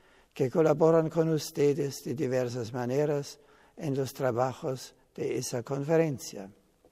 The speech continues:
Pongo bajo el amparo maternal de Nuestra Señora de Chiquinquirá las diversas actividades que han preparado este año para dar realce a esta efeméride,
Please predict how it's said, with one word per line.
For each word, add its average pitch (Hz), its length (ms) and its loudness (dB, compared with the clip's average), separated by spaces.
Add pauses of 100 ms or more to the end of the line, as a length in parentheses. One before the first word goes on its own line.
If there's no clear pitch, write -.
(1160)
Pongo 180 320 6
bajo 190 320 6
el 165 120 12
amparo 165 400 6
maternal 113 960 0 (120)
de 127 140 -2
Nuestra 139 420 0
Señora 139 460 2
de 131 200 0
Chiquinquirá 143 880 0 (600)
las 143 240 0
diversas 139 640 2
actividades 135 1120 0 (460)
que 156 120 -6
han 139 140 -2
preparado 139 720 2
este 131 400 0
año 131 520 0 (480)
para 151 220 2
dar 139 240 4
realce 139 540 2
a 135 40 2
esta 131 300 -2
efeméride, 139 1200 -2